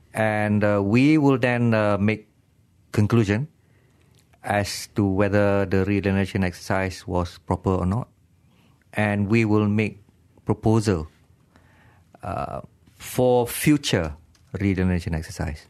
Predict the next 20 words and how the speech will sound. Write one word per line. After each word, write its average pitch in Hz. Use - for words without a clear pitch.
So 95
that 104
is 101
probably 98
the 90
best 87
that 92
I 92
could 98
do, 135
uh, 98
unless, 107
unless 104
I 92
find 101
some 98
legal 110
way 104
to, 95
um, 90